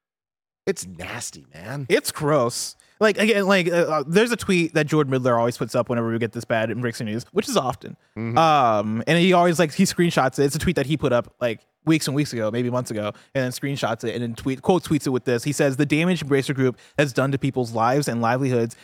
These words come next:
Speaker 2: is absolutely scandalous. No one with money will face any consequences, but hundreds will, will wonder how to pay rent. Cowards."
Speaker 1: Yep.
Speaker 2: And, like, it is apt. It is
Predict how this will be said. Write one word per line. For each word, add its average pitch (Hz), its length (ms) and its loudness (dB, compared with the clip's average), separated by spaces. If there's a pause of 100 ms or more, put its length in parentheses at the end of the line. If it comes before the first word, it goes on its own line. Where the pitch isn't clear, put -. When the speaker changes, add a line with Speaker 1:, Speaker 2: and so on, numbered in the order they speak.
Speaker 2:
is 139 140 0
absolutely 135 440 2
scandalous. 117 560 -4 (200)
No 160 160 4
one 190 160 4
with 165 160 0
money 151 200 2
will 156 120 4
face 131 260 0
any 160 160 0
consequences, 123 600 -4
but - 280 0 (140)
hundreds 170 260 2
will, 135 300 4
will 139 240 4
wonder 139 300 2
how 131 200 0
to 123 60 0
pay 131 220 -2
rent. 113 260 -4 (180)
Cowards." 110 500 -6 (200)
Speaker 1:
Yep. 98 160 -8 (240)
Speaker 2:
And, 180 200 2
like, 151 380 2 (280)
it 196 100 6
is 233 220 2
apt. 123 300 -2 (180)
It 214 100 4
is 269 260 0